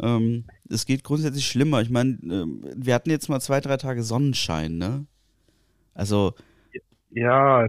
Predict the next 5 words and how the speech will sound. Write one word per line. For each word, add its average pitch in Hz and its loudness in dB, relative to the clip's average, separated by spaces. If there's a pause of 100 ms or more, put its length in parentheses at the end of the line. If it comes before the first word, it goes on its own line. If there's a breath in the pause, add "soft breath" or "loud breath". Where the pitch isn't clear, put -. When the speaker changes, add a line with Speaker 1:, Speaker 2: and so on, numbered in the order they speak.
(680)
Speaker 2:
ja, 113 6
ja, 110 4
stimmt. 104 2 (400)
Speaker 1:
Ja, 123 -4 (600)
also, 104 0